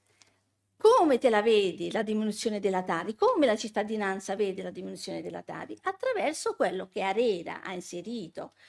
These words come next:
nella sua deliberazione quattro quattro tre, che è il coefficiente di sharing, che a seconda del valore che assume può pesare molto di più verso la cittadinanza e quindi la cittadinanza vede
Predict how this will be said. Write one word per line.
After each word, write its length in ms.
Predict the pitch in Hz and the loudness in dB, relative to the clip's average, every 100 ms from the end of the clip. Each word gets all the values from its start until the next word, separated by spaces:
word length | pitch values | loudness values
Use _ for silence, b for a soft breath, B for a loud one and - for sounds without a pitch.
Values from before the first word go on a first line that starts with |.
| b b b - | b b b -6
nella 460 | 202 240 240 190 | 2 4 4 2
sua 180 | - 185 | -4 -6
deliberazione 680 | 202 185 185 208 214 277 - | -6 -8 -6 -6 -2 -2 -2
quattro 300 | 185 - 240 | -6 -8 -8
quattro 320 | 294 294 539 | -6 -6 -6
tre, 300 | - 370 539 _ _ | -2 -4 -4 _ _
che 180 | - 311 | 0 2
è 40 | |
il 100 | 403 | 2
coefficiente 540 | - 480 480 - 214 269 | 0 0 -2 -6 -8 -8
di 100 | 269 | -10
sharing, 540 | - - 147 - 349 - b b b b | -12 -14 -14 -14 -16 -18 b b b b
che 340 | - 285 285 - _ _ _ _ _ _ _ | 0 0 0 -6 _ _ _ _ _ _ _
a 120 | 214 | -12
seconda 560 | - 214 285 311 254 185 | -4 2 6 6 6 -2
del 180 | 190 208 | -4 -4
valore 380 | 220 247 202 | 2 2 2
che 120 | 233 453 | -4 -8
assume 540 | - 415 381 403 494 b b b b | -4 -2 -2 -4 -8 b b b b
può 340 | - 392 277 - | 2 4 4 0
pesare 500 | 233 220 269 190 214 | -4 0 0 2 0
molto 540 | 262 370 392 330 254 | 4 6 4 4 2
di 160 | 220 247 | 2 -2
più 300 | - 330 214 | 2 4 4
verso 300 | 196 185 165 | 0 -2 -6
la 120 | 175 | -6
cittadinanza 720 | - - 330 508 415 403 403 | -8 -4 -4 -4 -8 -8 -8
e 60 | 339 | -10
quindi 200 | 208 185 | -8 -6
la 120 | 196 | -6
cittadinanza 840 | - - 214 269 294 196 160 - | -8 -8 -4 0 0 -2 -4 -8
vede 500 | 233 240 269 285 269 | -2 0 0 -2 -4